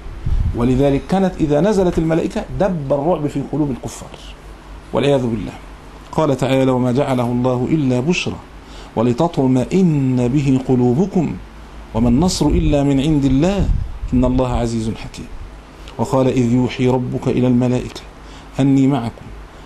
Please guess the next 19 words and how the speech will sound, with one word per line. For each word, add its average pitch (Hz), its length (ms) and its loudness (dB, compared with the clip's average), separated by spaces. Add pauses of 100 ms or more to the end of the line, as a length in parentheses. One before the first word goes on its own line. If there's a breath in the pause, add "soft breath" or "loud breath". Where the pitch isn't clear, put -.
(140)
فثبتوا 135 680 0
الذين 156 480 4
آمنوا 165 500 2 (800 loud breath)
سألقي 185 600 2
في 156 160 2
قلوب 156 460 2
الذين 143 500 4
كفروا 185 520 2
الرعب 196 520 0
فاضربوا 208 540 2
فوق 208 300 0
الأعناق 147 440 -2 (460 loud breath)
واضربوا 226 420 4
منهم 190 240 2
كل 147 240 -4
بنان." 117 200 -8 (840)
شوفوا 139 240 -2
نزول 123 360 4
الملائكة، 135 480 -2